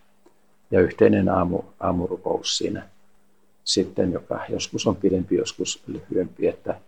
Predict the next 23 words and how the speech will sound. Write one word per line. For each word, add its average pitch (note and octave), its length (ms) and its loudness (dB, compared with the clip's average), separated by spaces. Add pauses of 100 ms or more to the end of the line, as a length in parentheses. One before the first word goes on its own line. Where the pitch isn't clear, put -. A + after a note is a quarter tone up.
(520)
että G2 120 2 (180)
se A#2+ 200 8
tavallaan G2 480 6
sitten, F#2+ 340 2
niin F2+ 100 2
kuin, F#2 180 -2
liitti - 280 -2
meidät E2 580 -8 (440)
näihin F2 340 -6
esirukoilijoihin. - 1300 -4 (800)
Ja, G2 260 2 (120)
ja E2+ 100 -10 (240)
kyllä A#2+ 440 2
vahvasti G#2 500 0
uskotaan E2+ 520 -6
siihen, F2 380 -2
että - 300 -8 (1400)
se, A#2 100 6
että A#2 220 4
oli, A2 340 6
oli G2+ 200 0
tällainen G2 460 0
vahva A2 420 4